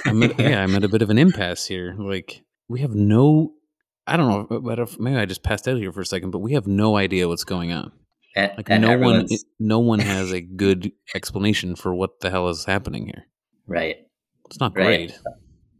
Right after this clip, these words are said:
Speaker 2: It's not
Speaker 1: I mean, we,
Speaker 2: awesome.
Speaker 1: she could have been in the same position in Campbell River.
Speaker 2: Actually, yeah, they were,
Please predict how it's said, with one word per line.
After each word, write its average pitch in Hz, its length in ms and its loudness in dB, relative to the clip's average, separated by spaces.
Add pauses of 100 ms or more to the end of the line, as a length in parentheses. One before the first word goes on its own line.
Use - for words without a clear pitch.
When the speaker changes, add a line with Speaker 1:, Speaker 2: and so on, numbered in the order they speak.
Speaker 2:
It's - 320 -12
not 104 360 0
Speaker 1:
I 95 120 4
mean, 120 80 2
we, 123 80 2
Speaker 2:
awesome. 135 80 -4
Speaker 1:
she - 80 0
could 131 120 0
have 117 60 0
been 117 120 4
in 113 100 4
the 110 80 2
same 117 200 0
position 113 460 -2
in 110 180 -2
Campbell 120 300 -2
River. 101 300 -4 (360)
Speaker 2:
Actually, 95 400 -2
yeah, 117 160 4
they 90 160 0
were, 90 380 -2